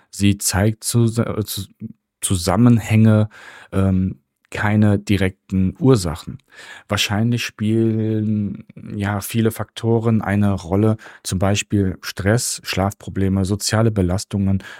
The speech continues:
und Schwierigkeiten mit Zugang zu medi-, medizinischer Versorgung. Trotzdem ist das ein wichtiger Hinweis darauf, dass A D H S kein Thema ist, das sich nur auf Schule oder Beruf beschränkt.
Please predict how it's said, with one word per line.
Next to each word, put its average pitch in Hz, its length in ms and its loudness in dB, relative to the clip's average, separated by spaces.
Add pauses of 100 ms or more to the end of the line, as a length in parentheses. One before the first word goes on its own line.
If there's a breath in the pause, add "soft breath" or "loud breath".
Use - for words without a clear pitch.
(120 loud breath)
und 139 160 0
Schwierigkeiten 98 760 0
mit 92 360 -2
Zugang 117 480 2
zu - 160 -6
medi-, 92 400 0
medizinischer 98 840 0
Versorgung. 76 640 -6 (600 loud breath)
Trotzdem - 500 0
ist - 220 -4
das 107 220 0
ein 92 500 -2
wichtiger 98 440 -2
Hinweis 95 440 0
darauf, 87 400 -4
dass - 200 -6
A 92 100 -4
D 104 120 -2
H 95 60 0
S - 300 -6
kein 101 260 0
Thema 104 340 0
ist, - 300 -8 (400 loud breath)
das 92 240 -2
sich 98 340 -2
nur 95 600 0
auf 92 380 -4
Schule 101 480 0
oder 90 280 -2
Beruf 107 420 -4
beschränkt. - 640 -14